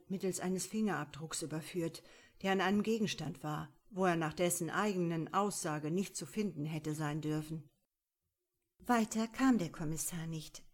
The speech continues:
Sein Handy läutete. Aufgrund der Nummer, welche angezeigt wurde, sah der Kriminalist, dass es sich um seinen unmittelbaren Vorgesetzten handelte. „Henning?“, meldete er sich.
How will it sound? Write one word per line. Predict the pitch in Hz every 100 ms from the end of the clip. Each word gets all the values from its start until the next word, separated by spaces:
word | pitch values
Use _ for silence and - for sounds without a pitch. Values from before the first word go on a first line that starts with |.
| -
Sein | 175 196 190
Handy | 185 240 190 151
läutete. | 147 151 151 - - 151 - _ _ _ _ _ _
Aufgrund | - 233 - 254 277 -
der | 190
Nummer, | 202 226 226
welche | 185 170 - 185
angezeigt | 208 214 214 214 208 -
wurde, | 196 202 202
sah | 175 180
der | 196 214
Kriminalist, | - 196 185 175 175 196 - - - - -
dass | - 208
es | 208
sich | 226 214
um | 233
seinen | 220 208 208 214
unmittelbaren | - 202 185 202 190 190 220
Vorgesetzten | - 254 240 - 143 - - 151
handelte. | 156 147 147 151 151 - _ _ _ _ _ _
„Henning?“, | 170 175 180 202 - _ _ _ _ -
meldete | 214 185 160 -
er | 151 151
sich. | 165 156 -